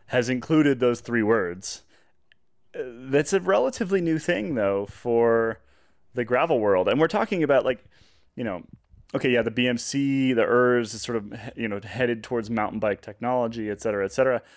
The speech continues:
But now we're seeing it from basically every single new gravel bike that's coming out is this sort of mountain bike inspired, like I said, using the same, the same words,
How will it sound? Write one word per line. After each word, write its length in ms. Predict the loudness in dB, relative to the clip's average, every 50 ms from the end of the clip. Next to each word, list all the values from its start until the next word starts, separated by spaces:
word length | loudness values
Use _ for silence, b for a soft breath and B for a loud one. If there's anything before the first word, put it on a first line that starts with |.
| B B B
But 120 | -10 -8 -4
now 220 | -2 0 2 2
we're 80 | 2 2
seeing 240 | 0 0 -4 -4 -4
it 80 | -4
from 100 | -6 -6
basically 500 | -2 -2 -4 -4 -4 -8 -6 -8 -6 -2
every 340 | 0 -2 0 0 -4 -6 -6
single 420 | -6 -6 -6 -4 -4 -4 -4 -4
new 240 | -4 -4 -6 -6 -6
gravel 320 | -4 -2 0 0 0 -2 -4
bike 240 | -6 -6 -10 -10
that's 160 | -12 -16 -18 -14
coming 260 | -14 -12 -10 -6 -6
out 200 | -6 -6 -8 -10
is 180 | -14 -18 -16
this 180 | -16 -16 -14 -14
sort 240 | -14 -14 -12 -14 -14
of 100 | -16 _ b b b b b b b b b _ -10
mountain 400 | -6 -2 0 0 0 0 0 2
bike 220 | 2 2 2 2
inspired, 840 | -2 -4 -6 -6 -2 0 0 2 2 2 2 2 2 0 -2 -6 -10 _ _ _ _ _ _ _ _ _ _ _ _ _ _ _ _ -20 _ _ _ -20 _ _ _ -8
like 140 | -8 -8 -6
I 20 |
said, 300 | -2 -2 0 0 -2 -4 -8 -10
using 280 | -8 -6 -6 -4 -4
the 140 | -2 -2 -2
same, 540 | -4 -4 -4 -2 -2 -2 -2 -4 -6 -8 -12 _ -18
the 120 | -16 -16
same 480 | -14 -12 -10 -8 -6 -6 -4 -4 -4 -2
words, 600 | 0 2 2 0 0 -4 -6 -10 -14 -16 -16 -16